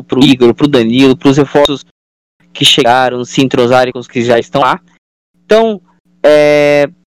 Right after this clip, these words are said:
vai ser interessante, vamos, a gente vai ver um pouco mais do trabalho do Cláudio Mortari, ele que vai,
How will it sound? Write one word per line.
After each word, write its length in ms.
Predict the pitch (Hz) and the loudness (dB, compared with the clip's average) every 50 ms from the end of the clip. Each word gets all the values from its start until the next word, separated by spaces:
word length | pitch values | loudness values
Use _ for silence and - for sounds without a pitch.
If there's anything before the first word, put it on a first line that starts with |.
| _ _ _ | _ _ _
vai 280 | - 139 - 143 143 147 | -20 -8 -4 -2 -2 -2
ser 180 | - - 196 | -2 -2 -2
interessante, 840 | 190 196 180 - 196 196 180 160 - - - 160 175 190 190 185 196 185 | -2 -2 0 0 0 2 0 -2 -2 -2 -2 0 2 2 0 0 -2 -2
vamos, 260 | 165 160 165 139 101 | -2 -2 -2 -4 -4
a 60 | 123 | -6
gente 180 | 147 147 - 165 | -6 -2 0 0
vai 100 | 147 143 | 0 2
ver 80 | 165 | 0
um 80 | 175 175 | 0 -2
pouco 220 | - 185 180 185 | -2 -2 -2 0
mais 160 | 170 165 170 | 0 0 -2
do 80 | 170 156 | -2 -4
trabalho 380 | - 143 135 143 143 160 175 165 | -2 -2 0 0 0 -2 -2 -6
do 100 | 156 - | -8 -2
Cláudio 300 | 160 143 143 151 151 135 | 0 0 0 0 -2 -4
Mortari, 380 | 131 120 - 131 127 139 147 | -6 -4 -2 0 0 2 0
ele 100 | 143 - | -2 -4
que 180 | - - - 139 | -4 -4 -4 -2
vai, 300 | 139 143 135 139 127 | 0 0 -2 -2 -2